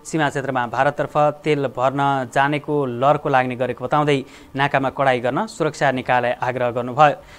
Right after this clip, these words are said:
नेपाल उद्योग वाणिज्य महासङ्घ लुम्बिनी प्रदेश अध्यक्ष कृष्णप्रसाद शर्माले लामो समय व्यवसाय गर्दा पनि सबै क्षेत्रका व्यवसायी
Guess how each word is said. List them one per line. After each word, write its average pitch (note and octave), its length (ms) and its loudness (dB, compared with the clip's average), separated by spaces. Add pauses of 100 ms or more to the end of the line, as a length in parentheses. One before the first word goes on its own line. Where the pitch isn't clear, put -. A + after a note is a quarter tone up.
(140)
नेपाल C3+ 260 2
उद्योग B2+ 300 -4
वाणिज्य C3 420 0
महासङ्घ C3 540 -2
लुम्बिनी C3 240 -4
प्रदेश C3+ 400 -4
अध्यक्ष C#3+ 320 -2
कृष्णप्रसाद C3+ 800 -2
शर्माले C#3 540 2 (920)
लामो D#3+ 240 6
समय D#3+ 280 2
व्यवसाय D3+ 580 4
गर्दा C#3 300 4
पनि D3+ 280 0
सबै D#3+ 240 2
क्षेत्रका C#3+ 420 0
व्यवसायी D3 680 2